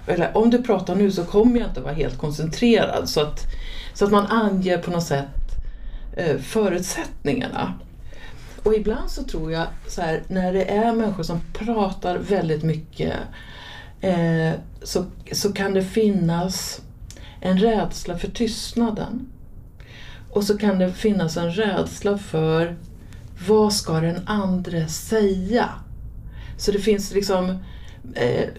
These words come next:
som, som människor s-, det här är egentligen inte att lyssna på varandra, för det här handlar om tvärtom, men jag tycker ändå att det är ett intressant exempel. För jag hade en nära anhörig som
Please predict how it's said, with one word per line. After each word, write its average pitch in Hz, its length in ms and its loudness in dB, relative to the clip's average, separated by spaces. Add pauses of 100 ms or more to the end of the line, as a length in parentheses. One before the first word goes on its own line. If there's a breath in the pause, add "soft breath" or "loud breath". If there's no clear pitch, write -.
som, 196 320 2 (260)
som 202 220 4
människor 202 500 4 (1500)
s-, - 480 -10 (640 loud breath)
det - 80 2
här 202 160 8
är 190 40 4
egentligen 185 340 6
inte - 100 -2
att 170 60 -2
lyssna 208 240 0
på 196 120 -2
varandra, 156 320 2
för 151 100 -6
det 165 60 2
här 160 200 2
handlar 160 240 2
om 165 100 2
tvärtom, 180 640 4
men 190 140 4
jag 190 140 2
tycker 196 200 2
ändå 156 120 2
att 160 80 0
det - 80 2
är - 40 -2
ett - 80 -4
intressant 170 680 -2
exempel. 220 680 0 (480 loud breath)
För 220 80 8
jag 214 180 8
hade 175 200 2
en 165 60 4
nära 170 380 4
anhörig 175 1000 2
som - 160 -4